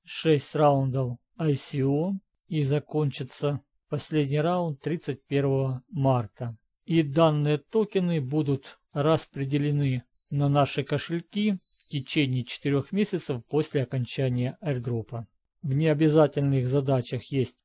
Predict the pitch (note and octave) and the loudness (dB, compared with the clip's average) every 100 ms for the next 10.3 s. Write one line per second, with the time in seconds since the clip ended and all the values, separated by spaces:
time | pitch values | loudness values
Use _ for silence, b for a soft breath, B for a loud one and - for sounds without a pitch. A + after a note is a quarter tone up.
0 | - C#3 C3+ C3+ - D3+ C3 - C3+ B2 | -2 -2 0 -4 0 2 2 0 -2 0
1 | B2 F#3 C#3+ E3 C#3+ B2+ C#3+ C3 D3 - | -2 -2 -2 0 -2 -2 -4 -2 -2 0
2 | G3 G3 F#3 - C#3+ C3 F#3+ D3 C3+ B2 | 2 2 0 -2 -2 -2 -2 0 0 -2
3 | - B2 C3+ - C3+ C3 C#3 D3 D#3 - | -6 -6 -4 -2 -4 -4 -4 -4 -4 -6
4 | G#3 G3 - D#3 D3+ C#3+ D3 C#3 C3+ - | -2 -2 -4 -4 -2 -2 -2 -4 -4 -2
5 | C#3 B2+ C3 C3 D3+ C3+ C3+ - C#3 B2+ | -2 -2 -4 -2 -2 -2 -4 -4 -4 -4
6 | D3 E3+ C#3+ B2 A#2+ D3 C#3 - B2 A#2+ | -2 -2 0 -2 -2 -4 -6 -4 -2 0
7 | A#2+ A#2+ b b b C3+ B2+ C3 B2+ - | -2 -4 b b b -4 -2 -2 -4 -6
8 | A#2 G#2+ - _ _ D3 D3+ F3 D#3+ D3 | -6 -6 -12 _ _ 2 4 4 4 2
9 | C#3 B2 - - C#3+ D#3+ C3 D#3+ G3 G#3 | 2 -2 -4 0 2 2 2 2 2 0
10 | - E3+ D3+ | -2 -6 -6